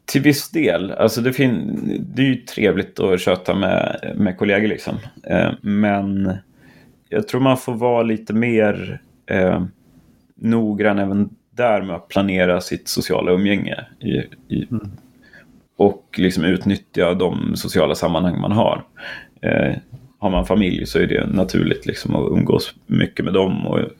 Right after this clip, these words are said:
Speaker 1: liksom för mig, jag spelar fotboll, så jag umgås en massa med mitt fotbollslag.
Speaker 2: Mm.
Speaker 1: Eh, men,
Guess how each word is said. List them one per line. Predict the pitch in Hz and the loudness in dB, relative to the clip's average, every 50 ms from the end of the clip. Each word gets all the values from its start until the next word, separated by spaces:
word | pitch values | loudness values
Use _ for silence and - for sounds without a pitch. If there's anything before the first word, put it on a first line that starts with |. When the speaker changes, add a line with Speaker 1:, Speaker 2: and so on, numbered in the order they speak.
| - - - - - | -20 -20 -20 -16 -8
Speaker 1:
liksom | - - - - 92 87 85 85 - - - - | -6 -6 -4 -2 0 0 0 0 -2 -4 -10 -16
för | - - 95 | -6 -2 0
mig, | 87 80 80 78 | 2 2 2 2
jag | 85 - | 0 -2
spelar | - - 82 90 | -2 0 0 0
fotboll, | 90 - 95 92 - - 90 90 90 - - - _ | 2 0 -2 -2 0 2 2 2 2 0 -4 -10 _
så | - - 90 | -8 -2 0
jag | 85 | 0
umgås | 85 90 87 78 - - - | 2 2 2 2 0 0 0
en | - | 0
massa | 76 - - - | 0 0 0 0
med | 85 82 80 - - - 82 | 0 2 2 2 2 0 0
mitt | 78 - - | -2 -4 0
fotbollslag. | - 90 90 - 76 - - 90 87 80 - - - - - 113 113 110 104 - - - - - - | 0 0 0 0 -2 0 2 4 4 4 2 -2 -8 -10 -8 -8 -8 -8 -8 -10 -12 -14 -16 -18 -12
Speaker 2:
Mm. | - - 80 80 85 - | -6 -2 0 2 2 2
Speaker 1:
Eh, | - - - - - - - - - | 0 -2 -4 -6 -10 -16 -20 -16 -6
men, | - 101 104 101 98 92 - | -2 0 0 0 0 -2 -6